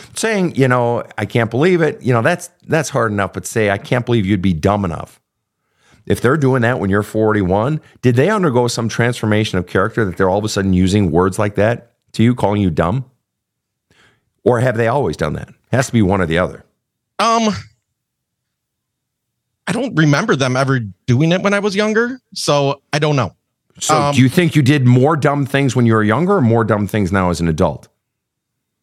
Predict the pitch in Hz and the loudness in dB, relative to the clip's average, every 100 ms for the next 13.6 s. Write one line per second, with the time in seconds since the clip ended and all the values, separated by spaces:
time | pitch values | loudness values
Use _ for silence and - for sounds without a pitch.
0 | _ _ _ _ _ _ _ - 135 190 | _ _ _ _ _ _ _ -4 -2 0
1 | 175 139 143 139 123 117 113 110 120 104 | 0 0 2 2 2 0 0 2 2 2
2 | 110 101 117 101 98 90 82 98 104 73 | 0 0 0 0 0 -2 0 2 2 0
3 | - _ _ _ 98 107 101 87 - _ | -8 _ _ _ 0 2 2 -4 -12 _
4 | _ _ _ _ _ _ _ - 107 95 | _ _ _ _ _ _ _ -2 0 2
5 | 78 98 120 123 95 113 101 - 82 98 | 0 0 0 -4 -4 -2 -4 -4 -2 -2
6 | 117 92 85 - 90 95 90 73 80 90 | -2 -4 -6 -2 -2 0 -2 0 -2 0
7 | 85 80 90 85 110 78 80 95 107 101 | 0 -2 -2 -2 -4 -2 0 -2 0 0
8 | 85 73 87 87 - 92 95 101 101 92 | 0 0 -2 -2 -4 -2 2 2 2 0
9 | 82 - 95 110 107 92 98 95 82 85 | -6 -2 0 0 -2 -2 -2 -2 -2 -2
10 | 92 82 87 156 - _ _ _ _ _ | 0 0 0 -2 -6 _ _ _ _ _
11 | _ _ _ _ _ _ - 123 87 _ | _ _ _ _ _ _ -12 -10 -10 _
12 | _ 98 104 120 156 - - _ _ _ | _ -2 0 2 -2 -12 -20 _ _ _
13 | _ _ - 98 104 | _ _ -4 -2 -2